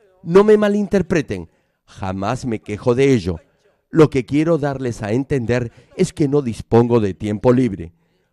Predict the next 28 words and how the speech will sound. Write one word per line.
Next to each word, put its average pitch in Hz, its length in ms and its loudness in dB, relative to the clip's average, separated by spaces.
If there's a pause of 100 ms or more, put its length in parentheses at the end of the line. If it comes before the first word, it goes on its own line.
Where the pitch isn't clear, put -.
(120)
Cuando 117 320 -2
voy 151 380 2
a 101 140 -6
algún 95 340 -2
lugar, 113 400 -4 (240)
cientos 135 720 -6 (340)
y 127 140 -2
miles 160 420 0
de 110 120 -4
personas 104 680 -10 (220)
me 151 160 4
piden 151 360 -6
que 104 160 -8
ore 104 240 -4
por 131 180 0
ellos. 101 420 -2 (500)
Por 165 160 4
eso, 127 340 -2 (420)
no 120 160 0
me 113 120 -2
es 107 120 -8
fácil 113 360 -6
visitar 107 640 -8 (220)
cualquier 110 520 -2
lugar. 127 440 2 (1120)
Como 160 260 6
les 151 160 2
decía, 131 440 0